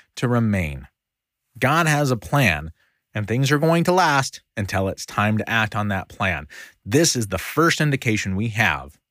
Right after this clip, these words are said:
of Judgment Day. Right there, in chapter eight of Genesis, God lets us know subtly that he has a plan, and Judgment Day is gonna happen, and there's gonna be an even larger reset here,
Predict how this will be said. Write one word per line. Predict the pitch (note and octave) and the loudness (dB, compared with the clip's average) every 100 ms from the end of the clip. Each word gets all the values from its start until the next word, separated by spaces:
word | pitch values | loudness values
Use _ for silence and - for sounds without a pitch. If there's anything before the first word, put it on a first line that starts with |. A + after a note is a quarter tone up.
| _ _ _ _ _ _ | _ _ _ _ _ _
of | A2 A2 G#2 - _ F#2+ | 2 2 0 -6 _ -8
Judgment | - E2 - C#2 | -4 -4 -6 -12
Day. | C2 B1+ - _ _ _ _ _ _ _ - | -14 -16 -20 _ _ _ _ _ _ _ -2
Right | A2 D#3 | 2 2
there, | B2 E2+ - _ _ _ _ _ _ _ - | 2 -2 -4 _ _ _ _ _ _ _ -6
in | G2+ | -2
chapter | - C3 D3 D#3+ D3+ | 2 2 2 2 4
eight | D3 | 2
of | C3 | 0
Genesis, | A2+ C2+ - - - - _ _ _ | -4 -6 -14 -16 -20 -20 _ _ _
God | A2 B2+ D3+ C#3+ - | 0 4 4 0 -6
lets | F#2 A#2 E3 F#3 | -4 0 2 0
us | D#3 | 2
know | D3+ C3+ B2+ - _ | 4 4 2 -2 _
subtly | - F#2+ E2 F2 - - - - _ _ _ _ _ _ _ | -4 -2 -4 -6 -10 -18 -20 -20 _ _ _ _ _ _ _
that | G2 F2+ | -4 0
he | D3 | 2
has | E3 E3 | 2 0
a | |
plan, | D3 D3+ C3+ B2+ B2+ _ _ _ - | -4 -2 0 -2 -6 _ _ _ -6
and | F#2+ E2+ | -4 0
Judgment | A#2 C#3 D3+ D3 | 0 2 0 2
Day | C3+ | 2
is | C3+ | 2
gonna | C#3+ C#3 | 0 2
happen, | C3 G#2 G#2 G2 - _ G2 | 2 0 -2 -4 -6 _ -4
and | |
there's | F#2+ F2+ | -2 0
gonna | A#2 A2 | 0 0
be | A2 G#2 | 2 2
an | A#2+ | 2
even | C#3+ C3 B2 _ _ _ - | 2 2 0 _ _ _ -2
larger | B2+ D#3 C#3 A2 | 2 4 2 0
reset | G2 G2+ G2 G2 F2 | -2 -2 -2 -4 -4
here, | F#2 E2+ E2 | -4 -6 -8